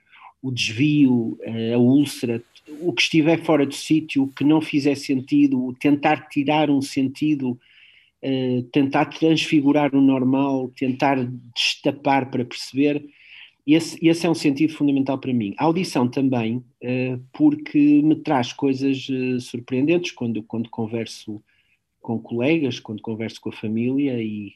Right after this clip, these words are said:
por exemplo, quando estou a almoçar e ouço o que se diz nas outras mesas.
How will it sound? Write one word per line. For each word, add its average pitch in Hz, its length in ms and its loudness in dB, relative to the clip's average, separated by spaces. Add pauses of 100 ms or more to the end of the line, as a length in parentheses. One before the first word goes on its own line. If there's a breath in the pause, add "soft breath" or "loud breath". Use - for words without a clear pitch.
por - 80 -12
exemplo, 110 240 -4
quando 110 200 -6
estou 110 240 -4
a 101 40 -4
almoçar 107 540 -4
e 107 180 -4
ouço 107 240 -8
o 101 40 -8
que - 120 -20
se - 160 -20
diz 107 200 -6
nas 101 180 -6
outras 104 340 -8
mesas. 110 520 -8